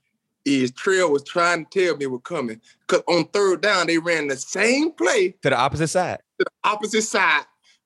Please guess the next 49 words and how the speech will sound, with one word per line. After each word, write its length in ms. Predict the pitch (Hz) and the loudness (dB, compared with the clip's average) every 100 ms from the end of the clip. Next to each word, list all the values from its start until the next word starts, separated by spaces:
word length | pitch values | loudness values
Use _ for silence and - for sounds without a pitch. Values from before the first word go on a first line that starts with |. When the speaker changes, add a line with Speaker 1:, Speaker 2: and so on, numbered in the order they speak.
| _ | _
Speaker 1:
came 340 | 196 226 269 247 | -2 0 0 0
back 260 | 254 240 - | 0 0 0
on 140 | 214 | -2
the 100 | 196 170 | 0 0
other 200 | 190 220 | 0 -2
side, 360 | 220 190 165 | 0 0 0
but 100 | 160 | -4
just 260 | 147 185 151 | -2 -2 -2
motioned 480 | 156 269 247 190 165 | -2 0 0 -4 -4
to 200 | 214 185 | -4 -4
it 60 | 165 _ _ _ | -4 _ _ _
and 160 | 165 170 | -2 0
Speaker 2:
Mm. 40 | |
Speaker 1:
ran 200 | 180 185 165 | 2 0 0
a, 120 | 123 _ _ | -10 _ _
see, 420 | - 208 170 135 _ _ | -6 -4 -2 -4 _ _
I 120 | - 175 | -2 0
think 240 | 208 180 | 0 0
they 100 | 160 | 0
game 280 | 147 180 151 | 2 0 0
plan. 340 | 151 143 123 - _ | 0 0 0 -8 _
Y'all, 180 | - 170 156 | 0 0 2
I 60 | |
think 220 | 170 180 165 | 0 0 2
y'all, 160 | 165 | 0
I, 180 | 156 175 170 | 2 0 0
I, 140 | 175 165 - | -2 -2 -8
I 20 | 165 | -8
commend 300 | 170 170 156 | -6 -6 0
y'all 160 | 151 | 0
coach 240 | 139 175 160 | 0 -2 -2
'cause 80 | 143 | 0
y'all 120 | 139 | 0
did 160 | 143 | 0
a 20 | 127 | -2
great 260 | 147 156 | 0 0
job 240 | 123 135 123 | 0 0 0
of 60 | |
game 260 | 117 139 120 | 0 -2 -2
planning. 320 | - 123 107 _ _ | -10 -18 -18 _ _
Speaker 2:
Mm-hmm. 140 | 117 110 | -16 -2
Speaker 1:
They 180 | 165 214 | 0 2
knew 380 | 214 247 190 _ _ _ _ _ | 2 0 -2 _ _ _ _ _
I 140 | 147 147 | 0 2
was 200 | 151 135 | 0 -2
a 80 | |
jumping, 540 | 123 117 190 196 190 185 _ _ 117 | -4 -2 0 0 -2 -6 _ _ -2
baiting 420 | 170 170 160 156 _ | 0 0 -4 -10 _
cornerback. 480 | - 175 135 120 113 | -2 -2 0 -2 -4